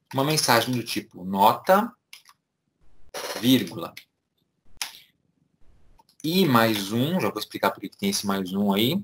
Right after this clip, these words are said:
vírgula, abro aspas, dois pontos, espaço, vírgula de novo, e aí eu venho com o vetor, notas I, e fecho aqui o meu parênteses.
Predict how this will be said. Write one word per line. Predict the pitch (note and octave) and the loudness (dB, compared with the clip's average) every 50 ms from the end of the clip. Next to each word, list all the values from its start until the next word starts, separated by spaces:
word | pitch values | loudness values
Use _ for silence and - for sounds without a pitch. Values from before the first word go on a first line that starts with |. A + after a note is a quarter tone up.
| _ _ _ _ _ _ _ _ _ _ _ - _ - _ - - - - - | _ _ _ _ _ _ _ _ _ _ _ -20 _ -20 _ -18 -18 -12 -12 -10
vírgula, | - G#2+ G2 G#2 A2 A2+ B2 B2+ B2+ C3+ D3+ D#3 E3+ F#3 F#3+ - - - _ - _ _ _ _ _ - _ _ _ | -10 -8 -6 -2 2 4 4 4 4 2 4 4 4 4 2 -2 -8 -20 _ -20 _ _ _ _ _ -20 _ _ _
abro | _ G2+ G#2 G#2+ G#2 - G2 G2 F#2+ | _ 6 6 6 6 4 0 2 6
aspas, | F#2+ G2+ A2+ B2 - - - E3+ E3 - - - - - - _ _ _ _ _ _ - _ _ _ _ _ _ _ | 6 6 6 4 0 -6 -6 -6 -6 -4 -6 -10 -10 -14 -18 _ _ _ _ _ _ -20 _ _ _ _ _ _ _
dois | - G#2 G#2 G2+ G2+ - | -8 -6 -6 -4 -4 -8
pontos, | - - A2+ A2 G#2 - F#2+ G2 | -6 -4 -6 -6 -4 -6 -8 -6
espaço, | A2+ A2+ - - - - A#2+ B2+ C#3 C#3+ - - - - G#2+ G2+ - _ _ _ _ _ _ - | -4 -4 -4 -4 0 2 4 4 4 4 2 -2 -4 -6 -8 -12 -12 _ _ _ _ _ _ -14
vírgula | A#2+ A2 G#2+ B2 C#3 D3+ C#3+ A#2 A2 G#2+ | -10 0 6 8 8 8 8 6 4 2
de | G#2+ A#2 C#3 | 0 0 -2
novo, | C3+ C3+ C#3 D3+ D#3 D#3 - _ _ _ _ _ _ _ _ _ | 0 2 2 2 0 0 -6 _ _ _ _ _ _ _ _ _
e | - C#3+ | 4 4
aí | D3 D3+ | 6 6
eu | D3 B2+ | 6 4
venho | C#3 C#3 C#3 C3 | 2 0 0 -2
com | - - C#3 C#3 | -2 -2 -2 0
o | C#3+ - C#3 | 0 0 4
vetor, | B2+ D#3 D3+ D3+ - F#2+ E2+ - _ - - - - - _ - - - - - - - | 4 4 2 2 0 -2 -2 -4 _ -20 -20 -20 -20 -16 _ -16 -14 -14 -16 -18 -16 -10
notas | - G#2+ G#2+ G#2+ A2 A2 - B2 A#2+ - - - - - _ _ _ _ _ _ _ _ - - _ - - - - _ _ _ _ _ _ | -2 2 2 2 2 2 -2 -2 -2 0 -2 -4 -6 -12 _ _ _ _ _ _ _ _ -20 -20 _ -16 -16 -16 -16 _ _ _ _ _ _
I, | A2+ G#2+ G2+ - _ _ _ _ _ _ _ _ - _ - - _ - - _ _ _ _ _ _ _ - _ | -4 -4 -4 -6 _ _ _ _ _ _ _ _ -20 _ -20 -20 _ -20 -20 _ _ _ _ _ _ _ -14 _
e | C3 | -12
fecho | B2 - - G#2+ G#2+ G#2+ - - | -10 2 4 4 4 4 2 -8
aqui | G#2+ - - | -8 -6 -6
o | A2+ | -2
meu | G#2+ G#2+ | -2 0
parênteses. | G#2 A#2 A2+ F#2 - - - _ - - - _ | 2 2 0 0 -2 -6 -16 _ -20 -20 -20 _